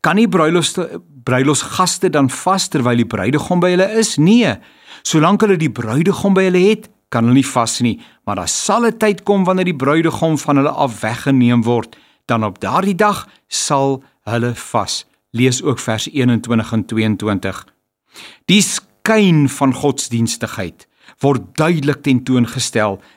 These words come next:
deur die verontwaardiging van die fariseërs dat Jesus se disippels nie vas nie.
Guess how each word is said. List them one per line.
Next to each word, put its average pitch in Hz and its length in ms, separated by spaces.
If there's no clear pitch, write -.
deur 120 140
die 120 60
verontwaardiging 139 1120
van 139 200
die 131 80
fariseërs 120 800
dat 107 220
Jesus 170 480
se 147 80
disippels 123 640
nie 107 140
vas - 520
nie. 92 200